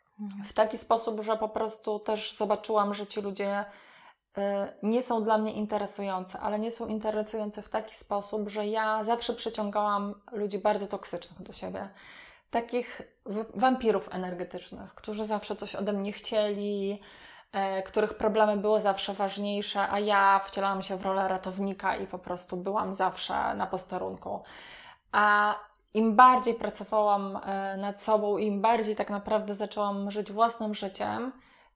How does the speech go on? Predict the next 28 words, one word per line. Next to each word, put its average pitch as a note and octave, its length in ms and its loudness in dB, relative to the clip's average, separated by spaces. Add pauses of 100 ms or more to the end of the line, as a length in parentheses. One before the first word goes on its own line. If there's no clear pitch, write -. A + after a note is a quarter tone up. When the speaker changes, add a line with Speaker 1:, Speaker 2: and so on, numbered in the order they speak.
Speaker 2:
tym, A#3 480 2
e, G#3+ 400 -2
mniej A3+ 440 0
miałam A3+ 420 2
czasu G#3+ 460 0
i G3+ 360 -4
jakby G#3 280 -6
przestrzeni G#3 560 -2
na G3+ 140 -4
to, - 120 -14
żeby G3 200 -4
poświęcić G3 600 -8
się G3 120 -10
tym F#3 180 -6
innym F#3 340 -6
osobom. F#3 420 -6
W G3+ 60 -6
ogóle G3+ 420 2
straszny G3 440 -8
wyraz F3+ 280 -6
poświęcenia, F#3 680 -10 (720)
Speaker 1:
Mhm. F#3+ 180 -6
Speaker 2:
które F3 140 0
towarzyszyło G3 800 2
mi F#3+ 140 -2
przez - 220 -10
całe F#3 280 -2
życie. F#3 360 -6